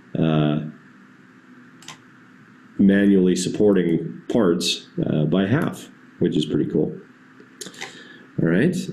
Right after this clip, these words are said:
Um, another thing I can show you here, we have, uh, new sectioning tools off to the side. Um, these, these allow you to get kind of a up close and personal with your parts. Say you had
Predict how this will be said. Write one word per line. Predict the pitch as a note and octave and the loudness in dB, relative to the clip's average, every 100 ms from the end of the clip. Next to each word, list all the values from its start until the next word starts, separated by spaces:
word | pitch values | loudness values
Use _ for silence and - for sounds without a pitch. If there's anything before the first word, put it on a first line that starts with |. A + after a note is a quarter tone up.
| - | -2
Um, | G2+ F#2+ F#2 F#2 F2+ F2+ F2 F2 | 0 2 4 4 4 4 2 2
another | G2 G#2 G#2+ | 2 2 2
thing | G2+ A2 G#2+ | 2 2 2
I | G#2 | 2
can | G#2 | 2
show | F#2 F#2+ A2 | 0 2 4
you | G#2+ G#2+ G#2 G#2 G#2 G#2 G#2 | 4 4 6 4 4 0 -6
here, | - - G#2 G#2 G#2 G#2 G#2 - | -4 2 4 4 4 4 2 0
we | F#2 E2+ | 0 2
have, | F2 F2 F2 F2 E2+ - - | 2 2 2 0 -2 -6 -2
uh, | E2 D#2+ | 0 2
new | F2+ G2 | 4 4
sectioning | F#2+ - F#2+ - A#2+ C3 | 2 0 -2 0 2 2
tools | B2 B2+ C3+ D3 - - | 2 4 4 0 -2 -2
off | F2 - | -2 0
to | E2 | -2
the | D#2 | 0
side. | F#2 G2+ C3+ - - - - - - - - - - | 0 0 0 -4 -14 -20 -20 -20 -20 -20 -14 -10 -4
Um, | D#2+ D#2 D#2 D#2 | 0 2 0 2
these, | F#2+ F#2 F#2 | 2 2 0
these | G2+ G2 F#2 | 2 4 4
allow | F2 F2 | 4 2
you | F2+ F2+ F2 | 2 2 2
to | F2 | 0
get | E2 F2+ - - | 0 0 -2 -2
kind | G2+ F2+ | 0 0
of | E2+ D#2+ | 0 0
a | E2 D#2 D#2 D2+ - - - - - | 0 2 0 -2 -6 -20 -20 -10 -4
up | G2 F#2 | -4 0
close | G#2+ F#2+ F#2+ | 2 2 2
and | F2+ | 0
personal | F#2 G2+ G2 A2 A2 G#2+ | 2 2 2 2 4 4
with | G2+ | 2
your | F#2+ | 0
parts. | F#2 G#2 G#2+ G#2+ | 2 2 2 0
Say | - - F#2+ F2+ F2 F2 | -4 -2 0 2 4 4
you | E2+ F2 E2 | 4 4 2
had | E2 E2+ E2+ E2 D#2+ E2+ | 2 0 2 2 2 -2